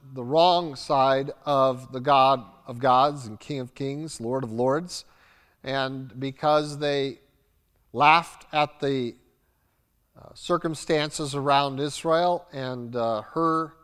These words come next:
judgment, and they contended against God, we saw that, and they were arrogantly saying, "We have done this." And so God has now in his time brought judgment on her,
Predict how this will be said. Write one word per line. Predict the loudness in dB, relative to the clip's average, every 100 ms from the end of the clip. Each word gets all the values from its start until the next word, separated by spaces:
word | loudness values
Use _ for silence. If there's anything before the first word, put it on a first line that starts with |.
| _
judgment, | -4 0 0 -4 -10 -10 _ _ _ _ _ _ _ _
and | -10 -6
they | -6
contended | -8 -10 -12 -10 -8 -4 -4
against | -4 -4 -8 -10
God, | -2 0 0 -2
we | -10 -14
saw | -8 -4 -2 -2
that, | -2 -4 -4 _ _ _ _ _
and | -10 -8 -6
they | -4 -4
were | -6 -6
arrogantly | 0 2 2 0 -6 -6 -10
saying, | -6 -6 -6 -6
"We | -6
have | -6 -6
done | -8 -8
this." | -18 _ -20 -20 -20 _ _ _ _ _ _
And | -12
so | -10
God | 0 6 6 6
has | 4 2 2 2 -2
now | -4 2 4 2
in |
his | -2 -6 -8
time | -6 2 2 2 -2 -6 -12 _
brought | 2 2 2
judgment | 0 -2 0 -6 -6
on | -2 0 0 -4 -12 -20 -8
her, | 0 2 2 0 -2